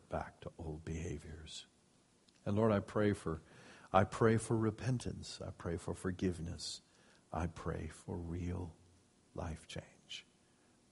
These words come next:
And I pray it in Jesus' name. Everyone said,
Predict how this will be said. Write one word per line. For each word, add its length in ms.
And 80
I 80
pray 220
it 100
in 140
Jesus' 520
name. 160
Everyone 360
said, 360